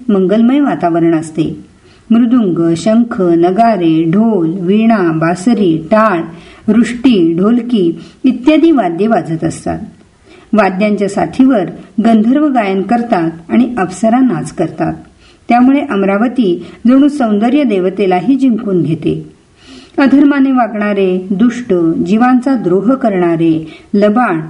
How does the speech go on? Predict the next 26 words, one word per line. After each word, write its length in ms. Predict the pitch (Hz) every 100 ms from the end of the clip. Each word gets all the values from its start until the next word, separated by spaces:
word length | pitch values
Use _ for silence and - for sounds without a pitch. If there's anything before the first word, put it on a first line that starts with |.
| - -
अहंकारी, 680 | 202 220 269 - 170 165 160
कामी 720 | - - 196 208 247 202 - -
आणि 200 | 226 208
लोभी 400 | 165 160 180 160 - - _ -
त्या 100 | 262
नगरीत 400 | 247 165 180 226
जाऊ 200 | 175 165
शकत 380 | 202 208 214 -
नाही. 260 | 190 156 156 - _ _ _ _ _ _ _ _ _ - - - -
हे 120 | 254
दोष 260 | 247 277 277
ज्यांच्या 440 | 226 185 180 247
अंगी 240 | 214 185 240
नसतील 800 | 202 175 - 262 226 147 - - _
तेच 300 | 262 302 302
तेथे 280 | 240 - 175
जातात. 360 | 147 139 - 139 - - - _ _ - -
असुरांचा 500 | 240 294 285 269 277
सेनापती 580 | 262 208 180 190 208 226
असणाऱ्या 440 | 202 - 196 190
बलीने 560 | 180 170 220 233 160 - - - -
आपल्या 380 | - 214 254 277
सेनेने 580 | 277 202 180 180 160 147 - - 190
बाहेरच्या 580 | 202 208 269 262 294
सर्व 360 | 277 - 214 247
बाजूनी 560 | 269 214 202 190 165